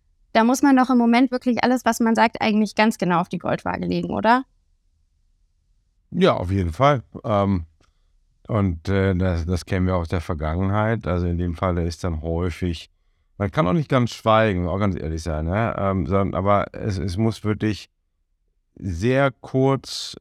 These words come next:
Speaker 2: und sehr deutlich kommuniziert werden. Und, ähm, da helfen, ich meine, wie in, in Deutschland kennen wir doch auch noch mittlerweile die diese wirklich, ähm, legendarischen, ähm, Aussagen von, äh,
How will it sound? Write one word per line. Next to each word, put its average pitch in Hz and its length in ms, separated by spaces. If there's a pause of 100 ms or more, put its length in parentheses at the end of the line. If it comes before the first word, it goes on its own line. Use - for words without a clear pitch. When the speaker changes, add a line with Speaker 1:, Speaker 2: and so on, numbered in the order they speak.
Speaker 2:
und 101 280
sehr 104 260
deutlich 104 440
kommuniziert 95 800
werden. 139 360 (540)
Und, 107 480
ähm, 101 480 (100)
da 98 120
helfen, 120 380 (220)
ich 95 60
meine, 101 340
wie 95 80
in, 113 220
in 107 140
Deutschland 113 440
kennen 113 220
wir 113 80
doch 113 220
auch 101 200
noch 104 140
mittlerweile 104 640
die 101 300 (600)
diese 101 240
wirklich, 98 560
ähm, 98 340
legendarischen, 95 1200
ähm, 98 280
Aussagen 98 600
von, 95 420
äh, 92 200